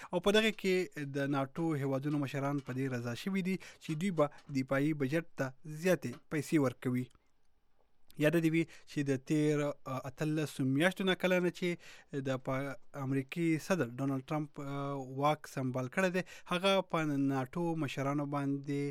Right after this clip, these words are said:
نیوکې کوي او وایي چې دوی په دغه دفاعي بجټ لپاره مناسبې پیسې نه ورکوي.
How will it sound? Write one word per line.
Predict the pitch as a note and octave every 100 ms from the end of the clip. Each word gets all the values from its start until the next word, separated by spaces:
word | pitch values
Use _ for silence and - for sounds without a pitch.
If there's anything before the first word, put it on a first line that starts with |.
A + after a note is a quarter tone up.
| - - -
نیوکې | C#3 C3 E3+ G#3+ -
کوي | G#3 A3
او | G#3 G3+
وایي | G#3 G3+
چې | - D#3+ C#3+
دوی | F3 F3+ - - -
په | C#3 C3+ C3 C3 C#3
دغه | C#3+ D3 D3 C#3+ B2+
دفاعي | B2 B2+ C3+
بجټ | C3 E3 - F3
لپاره | E3+ E3+ E3+ - - -
مناسبې | C#3+ C3+ C3 - G3 C#3 C3 - - - C3
پیسې | C3+ C3 - D#3+ C3+ _ G3+ G3
نه | D#3
ورکوي. | B2+ B2+ A#2+